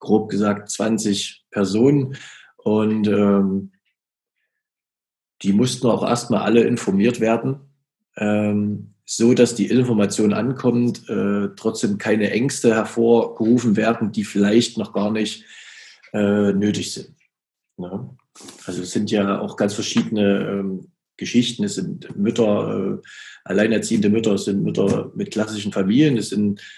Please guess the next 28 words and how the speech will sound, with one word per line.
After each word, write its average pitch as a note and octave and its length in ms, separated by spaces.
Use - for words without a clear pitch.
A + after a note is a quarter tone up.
Studenten, A2 500
es A2 140
sind, G#2 500
äh, F#2+ 600
junge A#2 340
Leute, A2+ 280
die A2 100
alleine A2+ 360
wohnen C3 280
und A2+ 380
die A2+ 80
können A#2+ 220
mit A2+ 120
den A2 120
Informationen A#2 560
ja G#2+ 60
ganz A2+ 220
verschieden A#2 440
umgehen. G#2 420
Und G#2 120
wir G#2+ 60
haben G#2+ 100
versucht, B2 420
eine G#2 100
Base A2+ 300
zu G2 120
bauen, G#2+ 380
um G2 340